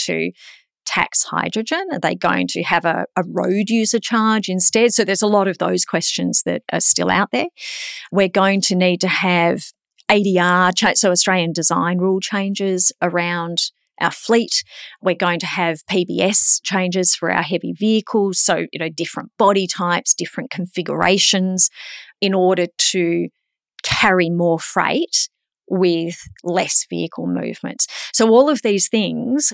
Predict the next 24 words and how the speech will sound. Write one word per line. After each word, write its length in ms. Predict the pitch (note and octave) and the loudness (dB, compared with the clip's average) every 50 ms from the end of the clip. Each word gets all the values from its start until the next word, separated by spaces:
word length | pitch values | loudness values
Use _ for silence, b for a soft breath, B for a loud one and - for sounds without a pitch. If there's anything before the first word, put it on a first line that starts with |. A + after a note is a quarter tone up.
| - _ - | -6 _ -6
we, 120 | A3+ G#3 - | -6 -4 0
we 80 | A#3 A#3 | 0 0
just 240 | - D4+ C#4+ - | 0 0 -2 -2
don't 180 | - E4+ E4 A3 | -2 -2 -2 0
know 140 | F#3+ F#3 E3+ | 0 0 0
what 160 | D3+ D3 - | 0 -2 -4
they're 100 | - F3+ | -6 -6
going 200 | - E3+ D#3+ D#3+ | -4 -4 -4 -4
to 80 | D3 - | -6 -6
be 300 | - E3 F#3 C4+ E4 F#4+ - - | -6 -2 -2 -2 -2 -2 -4 -6
right 180 | - D#4 - - | -6 -6 -6 -4
now. 240 | - D3 - - - _ B B B B B B B - | -6 -6 -6 -6 -10 _ B B B B B B B 0
And 500 | G#3 G3+ G3 G3+ G3 G3 G3 G3 F#3+ - - - _ _ _ _ _ _ _ - | 2 4 4 2 2 0 0 0 0 -2 -2 -4 _ _ _ _ _ _ _ -4
we're 200 | F3+ G#3+ G3+ F#3 | 0 2 2 2
having 440 | - - - G#3 A#3 A#3+ C4+ C4 B3 | 2 2 2 4 4 6 6 4 4
those 260 | G#3+ G3 F#3+ F#3 - | 2 2 2 0 0
conversations. 1000 | - - G3 F3+ D#3+ E3+ E3 - - - - G4 - - - - - - - - - | 0 0 0 0 0 0 0 0 0 0 0 -2 -4 -4 -6 -8 -8 -6 -6 -2 0
The, 200 | G3+ E3+ D3+ - - | 2 2 2 0 -2
the 160 | F#3+ F3 F3+ | -2 0 0
industry 460 | A#3 C4+ D4+ - - - F#3 F3 E3 | 2 2 2 2 2 2 2 0 0
is 100 | F3 - | 0 0
having 240 | - F3+ F3+ F3+ E3 | 0 0 0 0 0
those 160 | E3 D#3+ E3 | -2 -4 -4
conversations. 840 | - - F#3 F3 E3 E3+ F3 - - - - - - - A#3 - | -4 -4 -4 -4 -4 -4 -2 -2 -2 -2 -2 -4 -6 -6 -6 -6